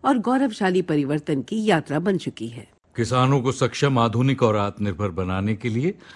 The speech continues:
Speaker 2: सरकार ने हर कदम पर किसानों का साथ दिया। मिट्टी की उर्वरता को समझने से लेकर पानी की हर बूंद को बचाने तक,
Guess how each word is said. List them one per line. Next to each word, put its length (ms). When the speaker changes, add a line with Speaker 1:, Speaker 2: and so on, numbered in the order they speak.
Speaker 2:
सरकार 440
ने 120
हर 180
कदम 400
पर 320
किसानों 400
का 140
साथ 360
दिया। 220
मिट्टी 280
की 120
उर्वरता 440
को 120
समझने 440
से 140
लेकर 440
पानी 280
की 120
हर 200
बूंद 320
को 120
बचाने 440
तक, 180